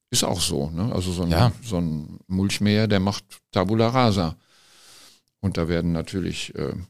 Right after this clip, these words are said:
Speaker 1: aber gut, es hat nicht, nicht jede Tierart ist, äh, besonders gefährdet und streng geschützt.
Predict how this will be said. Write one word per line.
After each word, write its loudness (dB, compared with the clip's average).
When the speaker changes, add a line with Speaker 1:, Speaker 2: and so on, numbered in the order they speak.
Speaker 1:
aber 0
gut, 6
es 6
hat 0
nicht, 2
nicht 4
jede 6
Tierart 4
ist, 0
äh, 2
besonders 2
gefährdet 0
und 0
streng 0
geschützt. -2